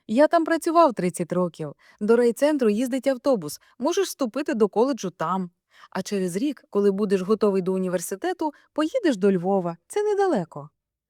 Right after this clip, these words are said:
Дмитро кивнув. Він ще не прийняв рішення, але вже міг уявити себе в цьому домі, з цими людьми, які так раптово стали його родиною. Оформлення опікунства тривало два місяці.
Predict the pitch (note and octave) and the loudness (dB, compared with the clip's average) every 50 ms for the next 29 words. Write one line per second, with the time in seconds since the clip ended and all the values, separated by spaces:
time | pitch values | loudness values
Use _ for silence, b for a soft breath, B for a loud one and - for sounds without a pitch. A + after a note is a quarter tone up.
0 | _ _ _ _ - F3 E3+ F3+ F3+ E3+ D#3+ - A#3+ C#4+ - - G#3+ F3 F3+ F#3 | _ _ _ _ -10 -4 0 0 0 0 0 -2 -2 -2 -2 -4 -4 -2 -2 -2
1 | F3 E3 C#3+ C#3 _ b b b b b G3+ B3 E4 F4 - - D#4+ D4 D4+ C4+ | -2 -2 -4 -8 _ b b b b b -2 0 0 0 -2 -2 -2 0 0 0
2 | - C#4 C#4 C4+ C4+ C4+ B3 G3+ G#3+ C4+ D#4+ - - G#3 F#3 F3 D#3+ D3+ B B | 0 0 2 2 2 2 0 0 -2 -4 -4 -6 -6 -4 -4 -4 -4 -6 B B
3 | B B B B B3+ C#4+ D4+ C#4 A#3 A3 C4+ F4 F#4 C#4 B3+ C4+ C#4+ C4 - - | B B B B -2 0 0 0 -2 -2 -2 0 0 2 2 2 0 -2 -2 -4
4 | A3 G3+ G3 F#3 F#3+ B3+ B3 C4 A#3+ - - G#3+ G3 G3+ G3 F3+ E3 - F#3+ F#3 | -2 0 0 0 0 -2 -2 -2 -4 -4 -4 -4 -2 -2 -2 -2 -4 -4 -4 -2
5 | F3+ F#3 F3 D#3 D3 E3+ D#3+ D3+ C#3 C3+ B2+ - _ _ _ _ _ - F3+ - | -2 -2 -4 -4 -6 -6 -6 -6 -8 -10 -12 -16 _ _ _ _ _ -12 -12 -8
6 | - - G#3+ G3+ F#3+ F#3 F3 E3+ D#3 D#3+ D#3+ G3 A3 G#3+ F#3+ - _ _ _ - | -4 0 0 2 2 2 0 -2 -4 -4 -2 -2 0 -2 -2 -4 _ _ _ -6
7 | F#3 E3+ - G3 F3 - F3 E3 - D#3+ D3+ - - - - C#4+ D#4 C#4+ B3+ A3+ | -6 -4 -2 -4 -4 -2 -4 -6 -6 -8 -12 -12 -8 -2 0 0 2 2 0 0
8 | - - F#3+ F#3 G3 G3+ G3+ F3 F#3+ F3 C#3+ D#3 D3+ E3+ F#3+ F3 E3+ E3 C3+ B2+ | -2 -2 -2 -2 0 0 -2 -2 -2 -4 -4 -4 -4 -4 -4 -4 -4 -8 -8 -10
9 | B2+ C3 - - - _ _ _ _ _ _ _ _ _ _ b b b b b | -16 -18 -20 -20 -20 _ _ _ _ _ _ _ _ _ _ b b b b b
10 | b b - F#3 E3+ - - F#4 A4 G#4 F#4 E4+ D#4 D4+ C#4+ - - A3+ - - | b b -4 -4 -4 -2 0 2 4 4 4 4 4 4 2 2 0 0 0 0
11 | F#3 - - D#3+ D3 C#3 - - A3 C4 D#4 E4+ - - G3 F3+ D#3+ F3 G#3+ B3 | -2 -2 -2 -4 -4 -4 -6 -4 -2 -2 -2 -2 0 -2 -2 0 0 0 0 2
12 | A#3 A#3 F3+ E3 F3 F3+ F3 E3+ D#3 C#3 - - - - - - - | 0 0 0 0 -2 -2 0 -2 -2 -4 -8 -12 -14 -16 -16 -20 -20